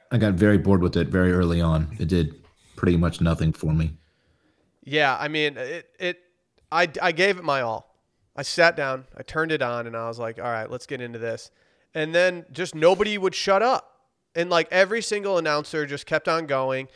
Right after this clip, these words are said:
Speaker 2: They had Bill Murray on for what I thought was just the most pointless thing in the world.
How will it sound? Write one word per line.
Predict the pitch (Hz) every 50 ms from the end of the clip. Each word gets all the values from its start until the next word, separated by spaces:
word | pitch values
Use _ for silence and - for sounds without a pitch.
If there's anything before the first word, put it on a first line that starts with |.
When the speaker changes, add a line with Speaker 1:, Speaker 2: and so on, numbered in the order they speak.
| _ _ _
Speaker 2:
They | - 165
had | 160 143 127
Bill | 123 175 196 220 208
Murray | 180 170 170 170 160 151 143
on | 135 127 131 131
for | 135 - - 143
what | 135 139 135
I | 135 139 151
thought | - - 160 143 135
was | 143 139 -
just | - 147 - -
the | 151
most | 139 131 -
pointless | - - - 190 190 214 196 196 170 -
thing | - 160 151 143
in | 135 127
the | 120
world. | 120 131 156 165 156 135 127 127 120